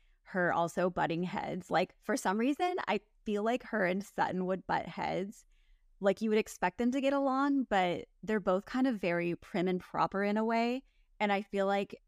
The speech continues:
someone's gonna step out of line just a little bit and it's gonna, like, set the other one off. So I don't know. I would like to see it, but I'm just kind of, I wanna know what the Dubrows, like, five-year plan is, ten-year plan.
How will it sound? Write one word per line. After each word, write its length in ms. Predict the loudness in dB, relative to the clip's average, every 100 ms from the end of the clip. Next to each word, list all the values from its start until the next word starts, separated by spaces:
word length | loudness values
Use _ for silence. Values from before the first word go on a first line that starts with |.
| _
someone's 320 | -2 0 0 0
gonna 340 | 2 2 2 -2 -14
step 360 | -6 2 4
out 140 | 4 0
of 160 | 0
line 340 | -2 0 0 -2
just 320 | -2 -4 -2
a 60 | -2
little 260 | 0 -2
bit 260 | 0 0 2
and 100 | -2
it's 180 | -4 -2
gonna, 260 | -2 0
like, 280 | 0 -2 -4
set 340 | -4 0 0
the 100 | 0 -2
other 160 | -2
one 160 | -4 -4
off. 240 | -6 -10 -12 _ _ _ _ -8
So 180 | -6 0
I 100 | 0
don't 120 | 2
know. 120 | -2 -2
I 160 | 0 0
would 140 | 0
like 160 | -2 -4
to 100 | -10
see 240 | -6 -2
it, 220 | 0 -2 -2
but 100 | -2
I'm 100 | -2
just 160 | -2 -4
kind 200 | -2 0
of, 160 | 0 _ _ _ _ -2
I 80 | -2
wanna 240 | 2 2
know 280 | 2 2 2
what 180 | 2 0
the 80 | -2
Dubrows, 960 | -4 -2 0 2 2 0 -2 -6 -10 -20 -4
like, 260 | -2 -2 -6 _ _ 0
five-year 320 | 2 2 0
plan 300 | -2 -6 -6
is, 160 | -8 -8
ten-year 340 | -6 -4 -4
plan. 380 | -6 -8 -4